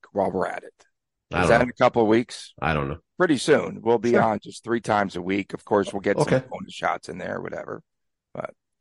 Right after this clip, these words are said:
Speaker 2: Yeah,
Speaker 1: I'll
Speaker 2: I don't
Speaker 1: still
Speaker 2: know.
Speaker 1: be here sitting in front of the computer five days a week.
Speaker 2: I feel like it might not be till August first or July
Speaker 1: No, it's in
Speaker 2: nineteenth or
Speaker 1: July.
Speaker 2: August first.
Speaker 1: No, it's
Speaker 2: July
Speaker 1: July.
Speaker 2: nineteenth stands out to me then for some reason.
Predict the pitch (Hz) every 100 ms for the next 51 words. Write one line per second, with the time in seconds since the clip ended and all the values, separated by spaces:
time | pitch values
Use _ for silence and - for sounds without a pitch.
0 | _ - 120 127 135 120 143 127 123 -
1 | 151 135 117 117 113 101 95 95 98 95
2 | - 98 90 92 98 98 98 95 _ _
3 | _ - 127 214 311 120 110 120 120 113
4 | 107 104 87 101 95 87 - _ - 98
5 | 120 131 107 87 85 - 143 170 185 175
6 | 160 151 147 117 113 117 107 - 87 71
7 | - - - _ 127 139 135 123 147 139
8 | 98 113 82 104 90 80 78 - 73 71
9 | 69 76 - 73 69 65 62